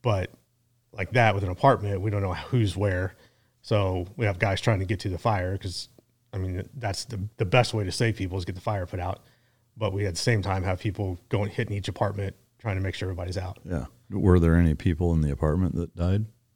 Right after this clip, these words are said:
Speaker 1: No, nobody died.
Speaker 2: Yeah, just the, your two guys.
Speaker 1: Yep.
Speaker 2: Yeah.
Speaker 1: Yep.
Speaker 2: Um,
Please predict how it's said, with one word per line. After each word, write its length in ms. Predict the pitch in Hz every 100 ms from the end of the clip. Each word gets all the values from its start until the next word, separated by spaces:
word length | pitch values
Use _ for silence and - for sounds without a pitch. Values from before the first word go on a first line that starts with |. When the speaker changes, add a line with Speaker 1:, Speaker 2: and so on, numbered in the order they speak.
| _ -
Speaker 1:
No, 160 | 104 104
nobody 260 | 117 117 107
died. 240 | 104 104 - -
Speaker 2:
Yeah, 80 | 78
just 280 | 71 71 -
the, 160 | 69 69 _ -
your 140 | 76
two 160 | - 76
guys. 160 | 73
Speaker 1:
Yep. 120 | - - - - 69
Speaker 2:
Yeah. 80 | 113
Speaker 1:
Yep. 100 | 110 127 _ _ _ _ _ _ 92
Speaker 2:
Um, 360 | 82 76 71